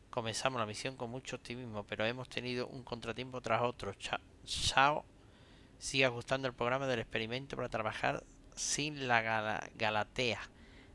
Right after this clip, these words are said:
Le he dicho que hemos perdido el veinte por ciento del material genético. Pregunto a quién habría que dar prioridad, pero me temo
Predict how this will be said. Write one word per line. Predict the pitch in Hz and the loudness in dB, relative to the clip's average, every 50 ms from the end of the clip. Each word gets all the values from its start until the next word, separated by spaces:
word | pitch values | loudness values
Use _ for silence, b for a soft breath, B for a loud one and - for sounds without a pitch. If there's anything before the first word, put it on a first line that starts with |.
| B - | B -4
Le | - 113 117 | 2 4 4
he | |
dicho | 123 143 - - 147 139 | 4 4 2 -2 -2 -2
que | 139 | -2
hemos | 143 139 127 | -2 -2 -2
perdido | - 123 123 127 135 135 | 0 0 0 2 2 0
el | 127 | 2
veinte | 123 127 131 127 127 127 | 0 -2 -2 0 -2 -2
por | 120 113 | -2 -2
ciento | 117 - 135 135 135 | -4 -6 -6 -4 -4
del | 131 120 | -2 -2
material | 117 110 117 113 120 131 135 | 0 0 0 0 0 0 -2
genético. | - - - 117 120 120 - - 110 107 | 0 -2 0 0 0 -2 -2 -2 -6 -6
Pregunto | 101 107 104 110 123 127 - - 139 147 156 B B B B B B B B - | -4 -4 -6 -6 -8 -10 -8 -6 -6 -6 -6 B B B B B B B B -2
a | - 117 | -2 -2
quién | - - 120 127 | -2 -2 0 2
habría | 117 113 113 123 120 113 | 2 2 2 0 -2 0
que | - 110 | 2 2
dar | 113 120 120 | 2 2 2
prioridad, | - - 127 120 110 107 107 113 117 - | 0 -2 -2 -2 0 2 2 2 2 2
pero | - 107 104 | -2 -6 -4
me | 104 104 104 | -4 -6 -6
temo | - - 123 131 143 147 | -4 -4 -4 -4 -6 -8